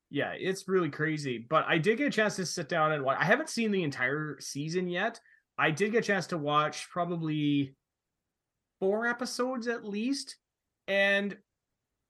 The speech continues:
I'll give my honest thoughts here. Well, number one, I was a big fan of that, that seventies show when it was on. I really think that it was one of those shows that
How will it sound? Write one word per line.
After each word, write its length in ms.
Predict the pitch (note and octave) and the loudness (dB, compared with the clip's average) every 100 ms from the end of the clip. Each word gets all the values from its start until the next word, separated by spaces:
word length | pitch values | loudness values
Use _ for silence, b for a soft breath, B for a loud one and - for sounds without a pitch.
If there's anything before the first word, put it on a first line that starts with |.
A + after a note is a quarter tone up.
| _ A3+ | _ 0
I'll 80 | |
give 160 | C#4 F4 | 2 4
my 140 | F4 | 4
honest 300 | D#3 C3+ A#2+ | 4 0 -2
thoughts 280 | - G#2 A2 | -6 -6 -6
here. 180 | D3 D3 | -2 0
Well, 140 | F#3 | 2
number 320 | A3+ C4+ C#4 G#3+ | 4 4 4 4
one, 340 | D#3+ D#3 D#3 - | 4 2 0 0
I 140 | D#3+ A3 | 4 4
was 140 | A#3 | 4
a 40 | |
big 200 | D#3+ F3 | 2 0
fan 200 | C#3+ D3 | 0 -2
of 100 | C#3+ | -2
that, 260 | C3 B2+ - - - | -2 -4 -6 -12 -2
that 220 | B2 B2 | 0 0
seventies 400 | F#3 F#3 G3 F3+ | 2 2 2 0
show 180 | G3+ G3 | 0 0
when 120 | F#3+ | 0
it 80 | F3+ | -2
was 180 | F3+ D#3+ | -4 -2
on. 280 | D#3+ D#3+ | 0 0
I 120 | B2+ C3+ | 0 0
really 380 | C#3 E3 F3 | 0 0 0
think 380 | E3 - D#3 D3+ - | -2 -4 -4 -4 -4
that 220 | D3 C3+ | -2 0
it 60 | C3+ | -2
was 120 | C#3 | -4
one 100 | C#3+ | -4
of 60 | C#3 | -4
those 120 | C3+ | -4
shows 300 | C#3 C3+ C3+ | -2 -4 -2
that 320 | C3 B2 - | -2 -4 -8